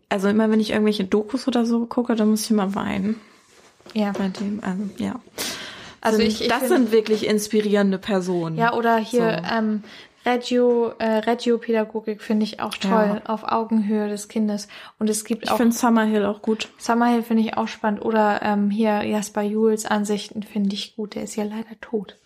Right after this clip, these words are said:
Speaker 1: Mhm.
Speaker 2: Ähm, es gibt viele, viele gute Pädagogen und Pädagoginnen. Und Rudolf Steiner gehört nicht dazu.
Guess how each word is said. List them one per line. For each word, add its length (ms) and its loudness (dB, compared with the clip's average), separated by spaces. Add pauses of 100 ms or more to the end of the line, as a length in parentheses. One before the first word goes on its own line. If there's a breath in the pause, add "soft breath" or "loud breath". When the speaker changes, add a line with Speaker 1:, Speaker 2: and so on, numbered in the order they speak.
Speaker 1:
Mhm. 420 4 (760 loud breath)
Speaker 2:
Ähm, 500 2
es 180 -4
gibt 200 -6
viele, 720 0 (220)
viele 600 0
gute 440 -2
Pädagogen 800 0
und 140 -2
Pädagoginnen. 920 0 (640)
Und 220 0
Rudolf 220 2
Steiner 280 2
gehört 240 0
nicht 220 -2
dazu. 320 -10